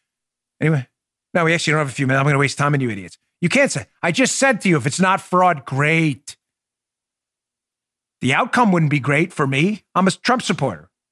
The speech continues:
Is that not obvious? But it would be really great to get a free and fair election where if we lost, we lost fair and square. I'm just, I'm just throwing that out there,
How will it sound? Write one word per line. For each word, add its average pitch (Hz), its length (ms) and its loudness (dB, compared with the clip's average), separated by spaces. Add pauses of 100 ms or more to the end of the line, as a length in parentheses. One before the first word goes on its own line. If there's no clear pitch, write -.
(260)
Is 127 60 -4
that 156 100 0
not 156 120 0
obvious? 202 500 0 (1000)
But 190 120 2
it 190 60 0
would 185 140 2
be 175 140 2
really 214 300 2
great 208 280 0
to 165 80 -2
get 151 120 -2
a - 20 -4
free 190 260 0
and 151 100 0
fair 156 220 0
election 143 440 -2
where 143 120 2
if 135 120 -6
we 139 100 -4
lost, 156 320 0
we 147 80 -2
lost 139 260 0
fair 139 160 0
and 139 100 -2
square. 160 280 0
I'm 247 220 0
just, 226 180 -4
I'm 262 80 0
just - 140 -6
throwing 330 260 4
that 294 180 2
out 302 280 2
there, 226 440 2